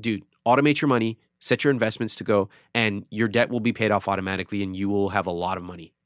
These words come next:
It's, it's straightforward. It's not magic, it's math. And I look at these areas of life like fitness, sleep.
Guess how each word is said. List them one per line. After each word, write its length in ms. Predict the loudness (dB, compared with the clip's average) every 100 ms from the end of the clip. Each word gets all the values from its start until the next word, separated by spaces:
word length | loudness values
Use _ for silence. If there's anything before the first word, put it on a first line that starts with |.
| -8
It's, 320 | -6 -4 -8 -2
it's 180 | -2 2
straightforward. 920 | 0 0 2 4 2 2 4 4 2 -12 -12 -4
It's 200 | -4 0
not 200 | 0 2
magic, 440 | 0 0 -2 -4
it's 180 | -8 -8
math. 320 | -8 -12 -14 -20 _ -20 -20 _ _ _ _ _ -12 -2
And 100 | 2
I 180 | 2 2
look 220 | 2 2 2
at 60 |
these 160 | 0 2
areas 300 | 4 4 2
of 100 | 0
life 200 | -2 -2
like 140 | -8
fitness, 560 | -6 -4 -2 0 0 -4 -4
sleep. 440 | -4 -2 -2 -4